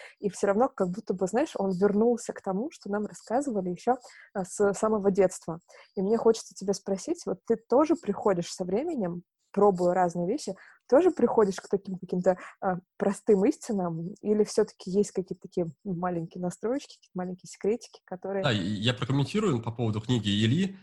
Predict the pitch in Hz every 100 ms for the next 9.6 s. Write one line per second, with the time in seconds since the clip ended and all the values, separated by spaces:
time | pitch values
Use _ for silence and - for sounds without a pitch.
0 | _ _ 143 139 139 143 139 147 151 143
1 | 113 107 104 - 95 92 113 110 131 190
2 | 190 110 92 117 - 117 113 117 123 113
3 | - 131 110 104 - 117 113 113 113 196
4 | 156 87 - _ _ _ 127 185 - 120
5 | 113 139 120 160 160 - 110 110 - 113
6 | 113 120 139 113 117 117 104 87 - _
7 | - - - 165 131 143 135 127 135 123
8 | - - 151 - 147 131 127 120 202 202
9 | 135 117 139 147 131 113